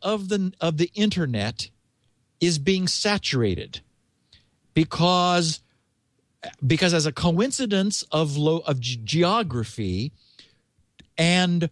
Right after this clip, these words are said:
this new model of usage, which is users are watching television on the internet, it, the, the net is being strained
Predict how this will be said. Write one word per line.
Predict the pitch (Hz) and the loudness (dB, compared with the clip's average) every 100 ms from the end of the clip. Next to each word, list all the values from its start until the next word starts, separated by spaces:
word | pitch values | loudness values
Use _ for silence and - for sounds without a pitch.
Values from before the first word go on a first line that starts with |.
| _ _ | _ _
this | 131 156 170 - 127 _ _ | 0 0 0 -4 -14 _ _
new | 120 143 180 240 285 285 262 262 254 - _ _ | 0 4 6 4 2 0 0 -2 -4 -8 _ _
model | 127 151 196 214 214 196 | -2 0 2 0 2 0
of | 165 | 0
usage, | 170 240 - 98 101 123 - _ | 0 0 0 -4 -4 -6 -8 _
which | - 170 - | 0 2 4
is | 160 139 - - | 2 0 -6 -4
users | 123 214 254 202 185 | 2 4 4 2 2
are | 190 | 0
watching | 170 165 180 - 156 | 0 -2 -2 -2 -2
television | 143 - 208 190 135 113 117 139 240 _ _ _ _ _ _ - | -2 0 2 2 0 0 0 -2 -6 _ _ _ _ _ _ -2
on | 165 | 2
the | 156 170 | 4 4
internet, | 233 131 104 135 - _ _ _ _ _ _ _ _ _ _ - _ - | 2 -2 -6 -8 -12 _ _ _ _ _ _ _ _ _ _ -20 _ 0
it, | 190 185 | 0 2
the, | 180 185 | 0 2
the | 151 165 | 2 4
net | 160 208 269 - | 4 2 0 0
is | 196 | 0
being | 160 202 185 | 2 2 2
strained | 170 - - 190 214 262 240 147 117 117 139 | 0 -4 -2 2 4 4 4 2 2 0 0